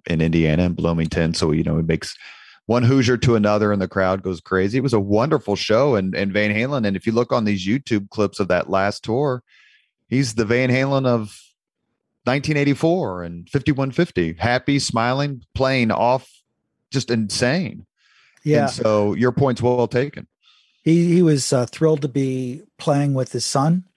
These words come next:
Speaker 2: And I think dealing with his mortality really made him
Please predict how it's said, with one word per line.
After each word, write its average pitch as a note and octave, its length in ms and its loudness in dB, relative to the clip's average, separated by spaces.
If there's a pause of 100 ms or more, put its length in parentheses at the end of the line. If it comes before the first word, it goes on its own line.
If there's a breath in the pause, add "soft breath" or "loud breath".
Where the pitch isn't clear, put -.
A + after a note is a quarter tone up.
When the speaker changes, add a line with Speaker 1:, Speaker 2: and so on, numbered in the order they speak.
(760 loud breath)
Speaker 2:
And E3 100 2
I F3+ 100 4
think C#4 300 0
dealing G#3+ 360 4
with E3 180 2
his C3+ 240 0
mortality C#3 800 0
really C3+ 640 0
made C3+ 320 2
him A#2+ 500 2